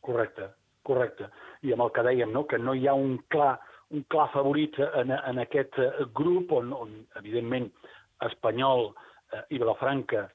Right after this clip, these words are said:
són d'aquests ca-, candidats, però llavors, eh, després veuríem, eh, per noms i, i plantilla, eh, podríem afegir el Girona, Palafrugell i l'Olot, no? Serien els cinc equips que haurien d'estar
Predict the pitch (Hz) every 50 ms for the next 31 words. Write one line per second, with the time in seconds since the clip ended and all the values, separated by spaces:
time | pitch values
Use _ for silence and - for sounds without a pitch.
0 | _ _ - _ _ - - - 123 117 113 - 127 113 - - - 123 131 -
1 | - - 123 117 120 120 127 139 - - - 135 113 107 110 117 123 123 - -
2 | - - 123 - - 127 117 98 104 - - 139 120 123 147 135 123 120 123 123
3 | 120 113 104 - - - - - - - - 117 - _ 131 120 117 120 131 135
4 | 127 117 - - - - 139 117 131 131 127 - 127 120 117 - - 139 131 131
5 | 135 - - _ _ _ _ - - - - - 147 139 135 143 151 - - 143
6 | 120 143 151 147 135 123 143 147 156 156 165 170 - - 160 160 151 - 143 139
7 | 127 143 156 165 170 165 147 135 123 117 127 131 110 98 95 95 127 190 - -
8 | - - - - - _ _ - 123 120 127 139 143 156 147 - - - - 151
9 | 143 - - - 208 160 160 165 160 - 165 147 - - - 185 170 151 147 156
10 | 170 180 165 156 - - 156 139 160